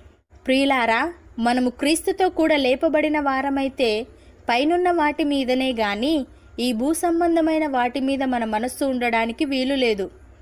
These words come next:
ఏలయనగా మనము మృతి పొందితిమి, మన జీవము క్రీస్తుతో కూడా దేవుని యందు దాచబడి ఉన్నది.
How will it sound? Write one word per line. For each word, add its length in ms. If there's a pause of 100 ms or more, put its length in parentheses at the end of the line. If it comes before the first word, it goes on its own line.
(260)
ఏలయనగా 840 (180)
మనము 340
మృతి 280
పొందితిమి, 640 (560)
మన 200
జీవము 760 (140)
క్రీస్తుతో 540
కూడా 300
దేవుని 440
యందు 220
దాచబడి 640
ఉన్నది. 380